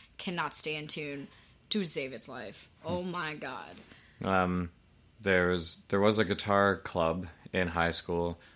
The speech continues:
Speaker 2: that I showed up to occasionally, but it was just, like, ten people learning the same riff over and over again. Shout out to Dave Steer for doing that. Um, but, um, it was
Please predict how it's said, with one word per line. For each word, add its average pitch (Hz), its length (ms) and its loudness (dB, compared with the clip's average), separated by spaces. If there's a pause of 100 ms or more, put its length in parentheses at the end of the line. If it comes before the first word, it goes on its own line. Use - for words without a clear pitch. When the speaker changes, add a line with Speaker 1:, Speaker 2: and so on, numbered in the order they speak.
(140)
Speaker 2:
that 87 140 2
I 85 100 4
showed 92 260 2
up 85 160 2
to 87 200 0
occasionally, 85 800 0 (540)
but 87 160 4
it 85 100 4
was 87 180 0
just, - 220 0
like, 80 320 0 (520)
ten 95 260 2
people 92 340 0
learning 87 260 2
the 85 60 0
same 82 320 0
riff 85 220 2
over 85 240 0
and 82 100 2
over 82 180 0
again. 90 260 0
Shout 98 220 2
out 95 180 2
to - 80 -10
Dave 90 220 4
Steer 92 340 4
for 90 160 -2
doing 87 300 2
that. 87 260 -2 (340)
Um, 82 680 2 (400)
but, 85 520 2
um, 80 600 2 (720)
it 92 120 2
was 85 440 -2